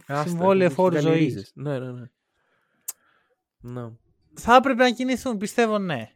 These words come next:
Speaker 1: Μμμ.
Speaker 2: Και ειλικρινά, ο Clarkson μου φαίνεται πολύ καλή κίνηση. Ή ο Bogdanovic, αλλά με τον Bogdanovic τα έχουμε πει.
Speaker 1: Ε, τώρα ο Bogdanovic, εντάξει.
Speaker 2: Ε,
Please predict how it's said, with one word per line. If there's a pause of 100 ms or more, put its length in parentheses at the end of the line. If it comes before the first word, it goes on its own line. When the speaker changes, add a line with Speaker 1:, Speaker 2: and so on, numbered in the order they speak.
(180)
Speaker 1:
Μμμ.
Speaker 2:
Και
ειλικρινά,
ο
Clarkson
μου
φαίνεται
πολύ
καλή
κίνηση.
Ή
ο
Bogdanovic,
αλλά
με
τον
Bogdanovic
τα
έχουμε
πει. (360)
Speaker 1:
Ε,
τώρα
ο
Bogdanovic,
εντάξει. (520)
Speaker 2:
Ε,